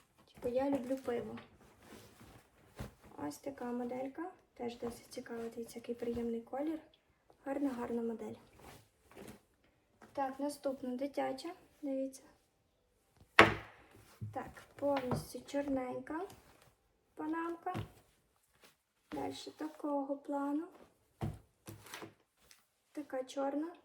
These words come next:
теж фіксується, все регулюється. Ще одна повністю новесенька така модель. Ось такого плану.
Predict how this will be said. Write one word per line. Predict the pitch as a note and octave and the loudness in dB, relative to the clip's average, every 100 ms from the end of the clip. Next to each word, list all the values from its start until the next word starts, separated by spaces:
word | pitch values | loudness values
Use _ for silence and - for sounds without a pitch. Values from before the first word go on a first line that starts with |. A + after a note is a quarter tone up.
| - | -4
теж | C#4 C#4 - - | -2 0 4 4
фіксується, | - - - C#4+ D#4 D#4 D4 | 4 -2 0 0 0 -2 -8
все | - D4+ C#4 | -4 0 2
регулюється. | C4 B3+ C4+ C4 C#4 D4+ D#4+ - D#4+ - - - - | 0 0 0 2 2 2 -2 -4 -6 -6 -12 -18 -10
Ще | - C#4+ C4+ | 0 2 2
одна | C4+ | 0
повністю | C4 C#4 C#4 B3+ B3+ - C4 | 0 2 4 2 0 -2 0
новесенька | B3+ C#4 D4+ C4+ C4+ C4 C4 C#4 C#4 | 2 2 2 4 4 2 0 0 0
така | C#4+ D4+ D4 | -2 -4 -2
модель. | D4+ D4+ D#4+ F4 - - - - - - - - - - - - _ | -2 0 0 -2 -4 -14 -12 -8 -8 -8 -16 -12 -12 -12 -20 -20 _
Ось | - - | -4 -2
такого | - C4+ A#3 B3 C4+ | -2 -4 -2 -2 -4
плану. | - D4 D4+ F4+ | -4 -2 0 0